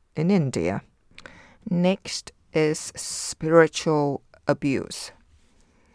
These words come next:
Preventing a person from practicing their religion, faith,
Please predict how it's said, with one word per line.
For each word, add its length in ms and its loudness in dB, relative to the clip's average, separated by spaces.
Preventing 880 4
a 160 2
person 640 0
from 340 -2
practicing 840 -2
their 240 -2
religion, 800 2
faith, 800 -2